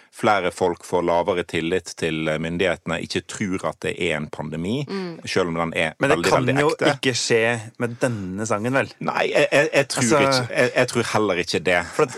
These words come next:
Speaker 3: jeg vet, jeg tror liksom de andre sangene som Songar har hatt da, som Kall meg gjerne gammeldags, eh, altså,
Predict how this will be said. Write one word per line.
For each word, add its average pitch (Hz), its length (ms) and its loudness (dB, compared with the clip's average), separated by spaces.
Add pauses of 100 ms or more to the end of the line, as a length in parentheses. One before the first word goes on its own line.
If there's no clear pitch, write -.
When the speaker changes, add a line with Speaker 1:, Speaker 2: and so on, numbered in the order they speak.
Speaker 3:
jeg 170 100 4
vet, 156 160 -2
jeg 170 120 2
tror 170 160 0
liksom 165 260 0
de 160 240 2
andre 135 380 0
sangene 117 500 2
som 123 400 0
Songar 107 480 0
har 117 200 -2
hatt 131 220 -2 (100)
da, 165 140 4 (520)
som 127 420 0
Kall 110 200 0
meg 120 140 2
gjerne 110 180 0
gammeldags, 113 800 0 (420)
eh, 120 460 0
altså, 95 240 -2